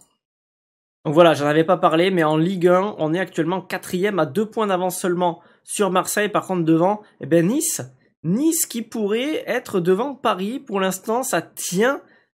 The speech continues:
Nice qui n'a qu'une seule défaite cette saison. Assez incroyable, alors que Paris en a quatre. Donc c'est quand même beaucoup aussi. Et bon, bah, nous, on va se battre et on va essayer de rester là. Faut vraiment rester quatrième.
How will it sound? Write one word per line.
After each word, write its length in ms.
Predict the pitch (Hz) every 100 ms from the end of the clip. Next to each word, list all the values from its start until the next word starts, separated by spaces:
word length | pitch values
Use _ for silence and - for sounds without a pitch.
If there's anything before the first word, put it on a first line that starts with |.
| -
Nice 280 | 196 277
qui 140 | - 185
n'a 140 | 180
qu'une 320 | 196 - 226
seule 320 | 208 - 254 220
défaite 400 | 180 175 220 -
cette 220 | 175 165
saison. 420 | - 139 170 - _ _ -
Assez 220 | 165 196
incroyable, 400 | 202 - 151 214
alors 140 | 156 -
que 100 | 131
Paris 260 | 127 180
en 60 | 156
a 80 | 127
quatre. 460 | - - - - - _ _ _ _ _
Donc 140 | 127 123
c'est 140 | 127
quand 80 | 147
même 120 | 170
beaucoup 280 | 135 131 254
aussi. 320 | 165 190 - _ _ _ _
Et 260 | 135 143 135
bon, 220 | 131 123
bah, 140 | 123
nous, 100 | 135
on 100 | 196
va 100 | 139
se 60 | 131
battre 260 | 165 220
et 40 | 139
on 60 |
va 80 | 123
essayer 180 | 127 185
de 40 |
rester 240 | 156 135 131
là. 280 | 131 202 _ _ _ _ _ _ _ _ _ _ _ _
Faut 60 | 127
vraiment 300 | 135 180 214
rester 260 | 165 -
quatrième. 560 | 190 165 - 123 151 170